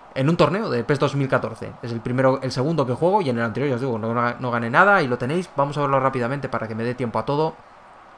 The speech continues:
Creo que he sido bastante superior, me da esa sensación. La auto como mejor hombre y nos vamos a por el tercero, a ver,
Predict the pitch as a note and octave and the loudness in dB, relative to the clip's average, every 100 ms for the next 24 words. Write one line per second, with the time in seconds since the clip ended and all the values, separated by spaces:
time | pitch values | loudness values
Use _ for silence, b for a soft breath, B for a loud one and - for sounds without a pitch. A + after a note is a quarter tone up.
0 | - - - B2+ B2+ C3 A#2 A#2 - C3 | -20 -20 -8 -6 -4 -2 0 -2 -4 -4
1 | B2 A#2+ A2 A2 A#2 D3+ - - B2 A2 | -4 -8 -6 -4 0 0 -2 -10 -6 -6
2 | A2+ G#2+ G#2+ G2+ D3 G3 A3 G#3+ B B | -6 -8 -10 -6 0 2 2 -4 B B
3 | B - C3 C3+ F3+ C3+ C3+ C3 B2+ D#3+ | B -2 0 6 6 6 4 0 2 2
4 | F#3+ G#3+ G3 G3+ G#3+ D3 A#2+ C3+ F#3 G3+ | 2 2 0 0 0 -2 0 0 0 -2
5 | E3+ E3 D3 C#3 C3 B2 B2 A2 - E3 | -2 0 0 0 0 -2 -4 -4 0 2
6 | A#2 F3 | 2 0